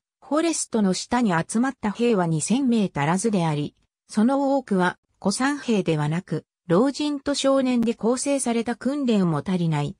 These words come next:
民兵だった。勢力も武装も劣った南軍は、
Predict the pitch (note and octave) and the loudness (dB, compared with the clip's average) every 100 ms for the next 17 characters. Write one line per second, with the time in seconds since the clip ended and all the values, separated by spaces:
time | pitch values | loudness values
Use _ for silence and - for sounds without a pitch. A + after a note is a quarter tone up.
0 | _ - E3+ A#3 - C4 B3+ G#3+ G3+ - | _ -4 0 0 0 -2 0 0 -2 -4
1 | D#3+ - _ _ _ _ _ _ - D4 | -6 -6 _ _ _ _ _ _ -4 -2
2 | C#4 C4+ B3 A3+ E3 D3+ C#3+ B3+ C#4+ C#4 | 0 -2 0 0 0 0 -2 -2 0 0
3 | A3+ G3 A#3+ - A3 F#3 F#3+ G#3+ G#3+ G#3 | -2 -2 -6 0 2 2 2 2 4 4
4 | G3 F3 E3 | 2 2 0